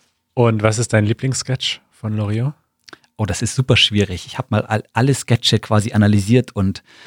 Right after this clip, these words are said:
Speaker 2: ähm, von alternativ quasi bis zu Mainstream
Speaker 1: Ja.
Speaker 2: <laughs> eingeordnet.
Speaker 1: Ja.
Speaker 2: Und ich liebe verschiedene auf sehr unterschiedliche Art und Weise. Ich f-, bin ein großer Fan, ähm, des Bettenkaufs,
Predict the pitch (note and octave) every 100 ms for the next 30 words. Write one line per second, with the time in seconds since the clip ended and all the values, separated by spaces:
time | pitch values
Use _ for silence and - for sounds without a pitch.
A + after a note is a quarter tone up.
0 | - G#2+ G2+ - A#2+ A2+ A2 G#2+ - G#2
1 | F#2 - C3+ C3 - - G#2+ G2+ G2+ G2
2 | G#2+ - - A2+ G#2 B2 B2+ A#2 A2+ G#2
3 | F#2+ A#2+ - - - - G#3+ - - -
4 | A2 A2 C#3 B2 C3+ B2+ D#3+ D3+ B2 -
5 | D3 B2+ A#2+ A2 - A#2 C3+ B2+ A2+ A#2
6 | - A2+ - A2 G2+ G#2+ B2 C3+ - -
7 | - - A#2 - - G#2 A2+ B2+ A2+ -
8 | A2+ A2 G#2+ G#2+ _ - - _ - G2+
9 | F#2+ F#2+ F#2+ F#2+ F#2+ G2 F#2+ F#2+ - -
10 | G2+ F#2 - G2+ - C3 - B2 D#3 -
11 | - -